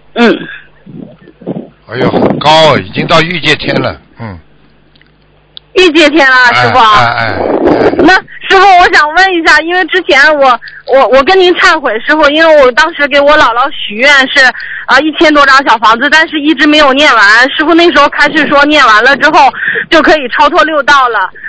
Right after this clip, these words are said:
Speaker 2: 嗯。
Speaker 1: 但，<laughs> 对不起，师傅，弟子没有给他念完，然后他现在还在御界天，
Speaker 2: 所以他在六道当中啊，
Speaker 1: 是吧？
Speaker 2: 在御界天呢，嗯。
Speaker 1: 哦，那师傅，你看我要是再继续给他念，念完了之后，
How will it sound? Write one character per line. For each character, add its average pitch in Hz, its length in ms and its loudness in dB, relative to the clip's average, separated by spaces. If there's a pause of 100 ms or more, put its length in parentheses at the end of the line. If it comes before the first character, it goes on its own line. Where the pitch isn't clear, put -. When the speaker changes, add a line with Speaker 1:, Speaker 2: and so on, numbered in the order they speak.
Speaker 2:
嗯。 120 120 -12
Speaker 1:
但， - 180 2 (120)
<laughs> - 220 -6
对 359 100 4
不 285 100 2
起， 254 160 -2 (120)
师 285 120 0
傅， 269 200 2
弟 302 160 0
子 254 140 0
没 240 120 0
有 285 160 4
给 254 140 0
他 247 120 0
念 285 260 0
完， 220 340 2 (340)
然 233 120 2
后 339 320 2 (220)
他 196 100 0
现 220 140 2
在 254 80 2
还 247 40 2
在 - 60 2
御 - 20 0
界 - 0 -
天， - 0 -
Speaker 2:
所 - 0 -
以 - 0 -
他 196 140 2
在 190 240 2
六 175 180 0
道 165 100 0 (100)
当 - 160 0
中 113 200 0
啊， 101 40 -6
Speaker 1:
是 101 40 -8
吧？ - 60 -20
Speaker 2:
在 165 120 -2
御 165 180 -8
界 143 160 -6
天 113 220 -12
呢， 98 120 -14 (280)
嗯。 107 60 -20 (800)
Speaker 1:
哦， 294 440 2 (160)
那 392 100 2
师 415 280 -2
傅， 415 100 2
你 320 140 0
看 370 200 0
我 262 120 0
要 285 80 4 (120)
是 381 120 -8
再 392 160 2
继 320 220 -6
续 381 100 0
给 277 100 0
他 285 140 2
念， 339 240 -2
念 339 180 0
完 254 160 2
了 320 140 2
之 294 140 -4
后， 339 220 2